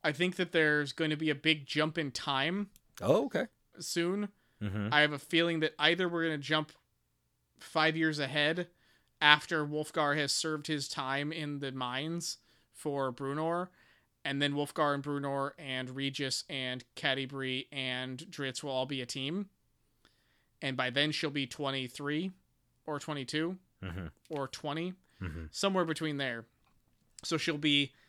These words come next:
Speaker 1: absolutely an adult so that Drizzt can make sexual advances towards her.
Speaker 2: You don't think she's gonna hook up with Wolfgar? That's where I thought it was gonna go.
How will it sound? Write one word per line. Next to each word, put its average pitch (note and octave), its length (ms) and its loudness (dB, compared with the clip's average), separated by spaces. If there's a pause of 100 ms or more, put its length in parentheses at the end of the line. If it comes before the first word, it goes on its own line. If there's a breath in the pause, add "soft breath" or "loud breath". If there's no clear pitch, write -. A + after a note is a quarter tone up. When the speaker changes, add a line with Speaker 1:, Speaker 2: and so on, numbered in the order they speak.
(180 soft breath)
Speaker 1:
absolutely F#3+ 680 4
an E3+ 40 0
adult C3 440 -4 (420 soft breath)
so - 280 2
that D#3+ 200 2
Drizzt D3+ 400 2
can D#3+ 500 2 (800)
make D3 480 6
sexual - 560 0
advances D3+ 400 2
towards B2+ 300 -6
her. C#3+ 260 -8
Speaker 2:
You A#2 160 6
don't A#2+ 100 8
think A#2 140 4
she's A2 140 -2
gonna A2+ 160 4
hook A2 100 0
up G#2+ 100 0
with F#2+ 100 0
Wolfgar? G#2+ 440 2 (100)
That's A2 160 -2
where E2+ 120 4
I G2 40 4
thought F2+ 120 2
it - 20 0
was C2+ 100 -8
gonna C#2 200 -8
go. C#2 160 -8